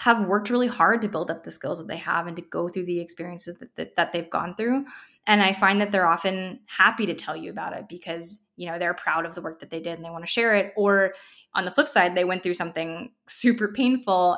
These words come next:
and they would love to help other people avoid, you know, making that same mistake that they made. And so every time, you know, I ask a, a question like that, I'm, you know, of course, appreciative of the answer, but then I also try to,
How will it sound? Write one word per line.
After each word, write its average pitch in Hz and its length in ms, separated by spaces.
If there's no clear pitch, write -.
and 170 180
they 175 100
would 175 140
love 185 380
to 180 240
help 170 200
other 175 220
people 170 340
avoid, 165 500
you 180 120
know, 156 100
making 160 340
that 165 200
same - 180
mistake - 340
that - 120
they - 220
made. - 220
And 180 160
so 180 320
every 214 220
time, 185 600
you 196 160
know, 180 100
I 175 120
ask 170 320
a, 165 100
a - 80
question 175 300
like 175 160
that, 165 200
I'm, 170 360
you 185 80
know, 170 80
of - 160
course, 185 180
appreciative 180 460
of 170 120
the 175 120
answer, 180 300
but 180 160
then 202 100
I 240 80
also 233 220
try 180 180
to, 165 160